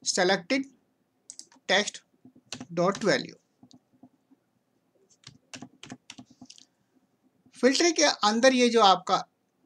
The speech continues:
सेकंड पैरामीटर होता है, यानी कि लॉजिकल होता है, यानी कि बूलियन होता है।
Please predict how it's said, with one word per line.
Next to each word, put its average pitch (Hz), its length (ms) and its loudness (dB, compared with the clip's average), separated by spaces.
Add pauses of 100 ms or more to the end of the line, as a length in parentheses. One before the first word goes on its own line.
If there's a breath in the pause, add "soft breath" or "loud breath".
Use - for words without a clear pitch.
सेकंड 247 500 0
पैरामीटर 208 500 0
होता 220 160 -2
है, 247 60 0
यानी 226 160 -2
कि 247 120 -6
लॉजिकल 175 600 -2
होता - 240 -14
है, - 100 -20 (280)
यानी 196 200 -2
कि 262 180 -2
बूलियन 208 540 0
होता - 320 -16
है। - 60 -20